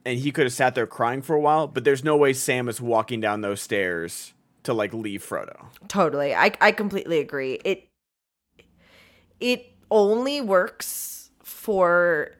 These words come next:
Speaker 2: him to see the Lembas later, it, and to, and to turn back around and, and save Frodo. It doesn't work, though. You've not set us up to have this version of Sam.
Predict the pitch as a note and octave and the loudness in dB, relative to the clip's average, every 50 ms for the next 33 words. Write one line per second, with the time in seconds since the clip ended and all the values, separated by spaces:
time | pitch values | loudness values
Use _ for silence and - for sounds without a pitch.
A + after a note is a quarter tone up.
0 | _ - F3+ G3+ G3+ F3+ F#3+ G3 G#3+ G#3 - G#3+ F#3 F3+ F3 E3+ E3 E3 E3 F3 | _ -12 -6 -4 -2 -2 -2 -4 -6 -6 -8 -8 -6 -4 -2 0 0 0 0 0
1 | E3+ E3+ - F3+ C#3 C#3 D#3+ D#3+ E3 F3 A3 - - - - G3+ A3 - - - | -4 -4 -4 -4 -4 -4 -2 -2 -2 -2 -4 -6 -8 -8 -4 -4 -4 -4 -4 -8
2 | _ - G#3 G3 F#3 - F#3+ - - - - F#3+ F3 D#3 F3 F3 - F#3+ F#3 F3+ | _ 2 2 2 2 0 -6 -10 -10 -6 -4 -4 -4 -2 -4 -6 -4 -2 -2 0
3 | F3 E3+ E3 E3 E3+ E3 D#3+ D#3 D#3 D#3+ F3 E3+ E3 D3+ D3+ D3+ - - - D#3+ | 0 0 0 0 2 2 4 4 4 2 2 0 -2 -2 -4 -8 -8 -8 -6 -6
4 | D#3 D3 D3 D3 - _ _ _ _ - - - - E3+ D3+ D#3+ E3 E3 E3 F#3 | -6 -6 -8 -10 -14 _ _ _ _ -16 -10 -4 -2 0 0 0 -2 -4 -8 -12
5 | - - - F3+ E3 D#3+ D#3+ F3 G3+ A#3 B3 - - - - D#4+ E4+ F4 E4+ G#3 | -16 -8 -2 0 0 0 2 0 0 0 0 0 -2 0 0 0 0 0 -2 -2
6 | G#3+ A#3 D#4 F4 - - - B2+ C#3 - - - - - - - - B3+ C4+ A#3+ | 0 0 0 0 -2 -6 -4 -4 -4 -6 -8 -16 -20 -20 -16 -8 -2 -2 0 2
7 | B3+ C4+ D#4+ D#4 - - - D4+ C#4 C4 C4 C4 - - - - - A#3 A3+ - | 2 2 2 2 0 0 2 2 4 4 4 2 0 -6 -4 2 2 4 4 2
8 | - - _ _ _ _ _ _ - - - A3+ G#3+ G3 G#3 G#3+ G3 F3+ F#3 F3 | -2 -8 _ _ _ _ _ _ -12 -8 -6 -2 -2 -2 0 4 6 6 6 6
9 | D#3 C#3+ E3 F#3 E3+ - D#3+ D#3+ F3 E3 D#3+ D3 E3 D3 B2 A#2+ C#3+ - - - | 2 0 -2 -2 -2 -2 -2 0 2 2 2 0 -2 -6 -8 -8 -12 -10 -8 -6
10 | D3 C#3 D3 D#3 F3 A3 C4 D4 | -6 -4 -4 -4 -6 -6 -8 -10